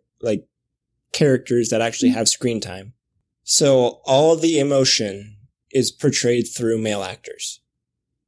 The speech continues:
Speaker 2: True.
Speaker 1: And they do such a good job of it.
Speaker 2: I mean, like,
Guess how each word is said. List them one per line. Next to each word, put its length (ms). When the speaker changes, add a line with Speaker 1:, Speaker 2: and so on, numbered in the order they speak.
Speaker 2:
True. 360
Speaker 1:
And 180
they 80
do 180
such 540
a 60
good 200
job 280
of 160
it. 180
Speaker 2:
I 140
mean, 480
like, 180